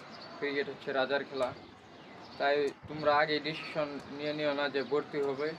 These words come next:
আগে দেখো, বুঝো, মাঠে আসো, তারপর ভর্তি হও। ধন্যবাদ তোমাদের সবাইকে। ভালো লাগলে আমার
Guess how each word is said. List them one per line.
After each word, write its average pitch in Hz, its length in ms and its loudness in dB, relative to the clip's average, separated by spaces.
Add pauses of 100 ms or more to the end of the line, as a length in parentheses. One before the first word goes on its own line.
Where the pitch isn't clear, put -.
(300)
আগে 139 180 0
দেখো, 151 380 0
বুঝো, 147 400 2 (500)
মাঠে 147 300 -2
আসো, 156 340 0 (180)
তারপর 139 360 2
ভর্তি 123 320 -4
হও। 117 100 -2 (140)
ধন্যবাদ 139 420 0
তোমাদের 135 320 -4
সবাইকে। 131 320 -4 (520)
ভালো 139 180 6
লাগলে 139 200 2
আমার 139 160 0